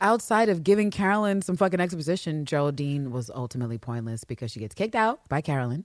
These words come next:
at the end of the episode, or at least their scenes. And I'm pretty sure she won't come back for series four. I just don't see how she comes back for series four outside of, like, a fucking cameo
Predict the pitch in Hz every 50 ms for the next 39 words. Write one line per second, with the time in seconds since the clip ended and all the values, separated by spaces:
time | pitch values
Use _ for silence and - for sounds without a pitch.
0 | _ - 135 127 110 120 120 120 120 131 127 123 139 131 117 117 - 120 - -
1 | 123 117 117 113 117 127 143 - 220 _ - 139 139 139 135 127 - - 131 165
2 | 175 - - 110 104 104 117 - - 143 156 170 175 247 262 262 - - 240 220
3 | 170 147 - - 160 131 131 110 110 - 117 101 76 67 - - - - - -
4 | - 139 - - 101 85 143 135 135 135 - 131 113 - 120 113 - - - -
5 | _ _ _ _ _ _ _ _ _ - - - - 147 127 120 - 127 107 107
6 | - 107 117 - - 62 69 80 - - - 73 - - _ _ _ _ _ _
7 | _ - - 165 151 - 151 143 131 123 120 123 117 120 - - 113 - 98 98
8 | - 82 76 76 67 64 -